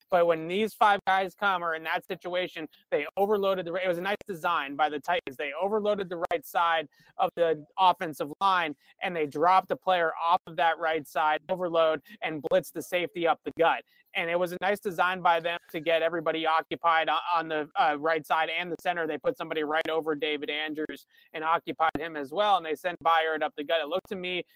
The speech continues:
just the broadcast angle, see if it, how open he was on the all twenty-two, but Hunter Henry right over the ball looks like he's open for kind of an outlet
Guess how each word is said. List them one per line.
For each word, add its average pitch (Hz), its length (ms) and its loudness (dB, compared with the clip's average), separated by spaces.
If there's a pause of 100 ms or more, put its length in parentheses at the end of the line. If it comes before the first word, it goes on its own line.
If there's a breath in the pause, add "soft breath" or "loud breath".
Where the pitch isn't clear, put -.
(180 soft breath)
just 190 220 -2
the 180 60 -2
broadcast 160 720 4
angle, 156 460 -2
see 175 200 -4
if 147 120 -4
it, 175 140 -4
how 165 200 4
open 170 280 0
he 156 100 -4
was 156 440 0 (280 soft breath)
on 170 220 4
the 156 80 -2
all 165 200 2
twenty-two, 170 540 -4
but 160 240 0 (260 loud breath)
Hunter 202 380 -2
Henry 190 280 2
right 175 280 6
over 175 280 4
the 156 80 2
ball 160 360 6
looks 160 240 0
like 165 180 0
he's 156 200 -4
open 165 420 0
for 160 220 -2
kind 160 220 0
of 143 100 -6
an 143 60 -6
outlet 160 400 0